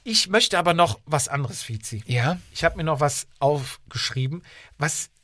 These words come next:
Speaker 1: ich hab mich damals echt gefreut, weißt du noch, die ganzen, ähm, Sprachnachrichten per WhatsApp, die wir bekommen haben?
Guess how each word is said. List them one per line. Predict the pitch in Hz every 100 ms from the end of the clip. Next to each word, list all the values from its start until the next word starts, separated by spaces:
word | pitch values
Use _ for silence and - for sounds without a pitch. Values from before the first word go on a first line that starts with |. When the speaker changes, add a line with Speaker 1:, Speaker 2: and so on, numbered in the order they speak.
| _
Speaker 1:
ich | - 160
hab | 214 220
mich | -
damals | 185 202 214 -
echt | 214 -
gefreut, | 185 - 165 202 208
weißt | 214 -
du |
noch, | 208
die | - 185
ganzen, | 175 196 - 190 180 175 -
ähm, | 156 156 151 - - -
Sprachnachrichten | - 139 170 202 262 247 233 -
per | 160 127
WhatsApp, | 156 - 233
die | 240
wir | 220
bekommen | 220 226 220 202
haben? | 226 214